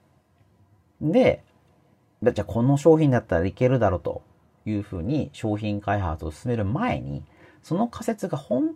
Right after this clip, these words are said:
当に合っているのかっていうのをさらに検証するだそうですね。「こんなものを作ったら買っていただけますか」と。「御社のこの問題を解決するために役に立つと思うんですが、いかがですか？」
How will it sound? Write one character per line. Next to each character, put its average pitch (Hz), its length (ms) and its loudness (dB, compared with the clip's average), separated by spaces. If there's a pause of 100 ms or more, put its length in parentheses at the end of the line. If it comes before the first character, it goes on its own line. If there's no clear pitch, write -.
当 294 200 -2
に 269 120 -2
合 269 60 -4
っ 262 40 -8
て - 220 -6
い 147 40 0
る 156 100 0
の 147 120 0
か 110 100 -6
っ - 40 -8
て - 200 -10
い - 40 -2
う - 20 -2
の 220 60 -2
を - 40 -4
さ 151 120 -2
ら 127 80 2
に 80 100 -2
検 78 300 -6
証 71 180 -8
す - 220 -8
る 64 260 -8 (280)
だ - 100 -10
そ - 120 -18
う - 40 -18
で - 80 -20
す - 80 -18
ね。 208 220 -4 (800)
「こ 113 140 -2
ん 113 60 2
な 117 100 4
も 113 100 0
の 107 100 0
を 90 80 -4
作 - 180 -10
っ - 20 -6
た - 160 -2
ら 107 100 2
買 87 140 -8
っ - 20 -10
て - 120 -6
い 165 40 -2
た 208 100 -4
だ 214 80 -4
け 220 100 -2
ま 208 120 0
す - 120 -14
か」 - 120 -4
と。 - 100 -20 (520)
「御 131 220 2
社 95 120 -2
の 90 120 -4
こ 95 140 -6
の 110 80 -2
問 120 240 0
題 107 200 2
を 104 100 0
解 104 180 -4
決 101 200 -6
す - 100 -12
る 95 100 -6
た 107 120 -6
め 104 100 -4
に 85 100 -2
役 87 200 -2
に 151 60 0
立 127 160 -2
つ - 20 -20
と 104 100 -4
思 98 180 0
う - 20 -2
ん 90 40 -2
で 82 60 -4
す 82 100 -10
が、 82 60 -2
い 90 60 -4
か 208 100 -2
が 233 100 0
で 208 100 0
す - 100 -14
か？」 180 140 -8